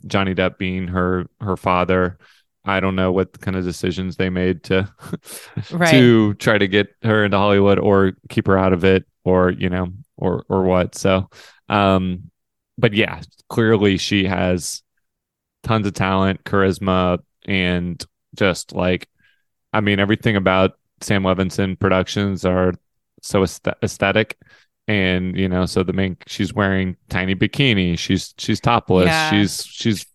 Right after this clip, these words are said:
Speaker 1: physically vulnerable, um,
Speaker 2: Mm-hmm.
Speaker 1: and alluring as the sh-, show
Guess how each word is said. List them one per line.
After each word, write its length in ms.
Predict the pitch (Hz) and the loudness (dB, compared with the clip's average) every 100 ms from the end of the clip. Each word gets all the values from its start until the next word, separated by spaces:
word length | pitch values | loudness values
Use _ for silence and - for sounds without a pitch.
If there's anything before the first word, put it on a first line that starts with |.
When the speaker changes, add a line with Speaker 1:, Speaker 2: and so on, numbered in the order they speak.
| - | 0
Speaker 1:
physically 580 | 139 120 113 110 107 98 | 2 2 -2 0 2 2
vulnerable, 720 | 90 98 98 92 92 92 95 - - _ _ | 4 2 2 2 2 2 0 -8 -20 _ _
um, 420 | 101 95 90 87 | 0 4 4 2
Speaker 2:
Mm-hmm. 180 | 82 85 82 _ _ _ _ | -2 -6 -10 _ _ _ _
Speaker 1:
and 380 | 101 98 92 92 - | 0 2 2 -2 0
alluring 760 | 95 98 95 92 90 87 85 - | 2 4 2 2 0 -4 -8 -2
as 320 | 92 80 - | -2 -2 -4
the 100 | 98 | -6
sh-, 100 | - - | -6 -10
show 480 | - 101 92 92 | 0 2 4 2